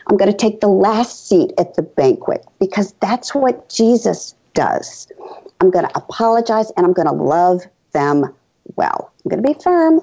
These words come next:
but I'm gonna love them well." And then the results are up to God. He said he'd take care of me if I was humble.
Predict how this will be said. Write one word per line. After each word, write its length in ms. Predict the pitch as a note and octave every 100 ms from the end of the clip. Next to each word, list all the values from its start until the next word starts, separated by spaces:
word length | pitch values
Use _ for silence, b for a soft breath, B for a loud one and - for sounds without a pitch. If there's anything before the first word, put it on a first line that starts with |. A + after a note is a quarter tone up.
| -
but 100 | G#3
I'm 100 | C4
gonna 200 | F3+ D3+
love 300 | D#3 C#3+ E3+
them 160 | G3 G3
well." 320 | C#3+ B2 - B B B B
And 140 | C4+
then 120 | C4 C4
the 80 |
results 380 | C4 B3 A#3+ B3
are 40 | C4+
up 140 | C4+
to 80 | C#4
God. 280 | D4 E4+ -
He 160 | -
said 200 | A#3 A3
he'd 140 | A#3 A#3
take 200 | B3 A#3+
care 320 | - A#3+ B3+
of 140 | A#3+
me 240 | - - -
if 160 | E3 D#3
I 120 | D3+
was 180 | D3+ -
humble. 460 | F#3+ F3 - -